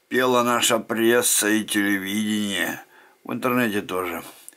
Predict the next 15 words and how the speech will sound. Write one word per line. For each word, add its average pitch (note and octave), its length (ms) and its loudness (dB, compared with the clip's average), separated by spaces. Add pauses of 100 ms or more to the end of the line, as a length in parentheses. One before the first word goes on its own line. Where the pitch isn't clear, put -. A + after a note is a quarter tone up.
(360)
У - 80 -6
нас C3+ 220 2
это D#3 200 2
любят C3+ 720 4 (800)
говорить, A2+ 640 0
как F#3+ 500 0
они D#3 420 0
помогают A#2 1120 2
нашим G2+ 920 -2
пенсионерам, F2+ 1300 -4 (500)
как C#4+ 460 2
они A3+ 400 0
заботятся D3 1300 0 (560)
разные A2 720 2
медведи G2+ 960 -4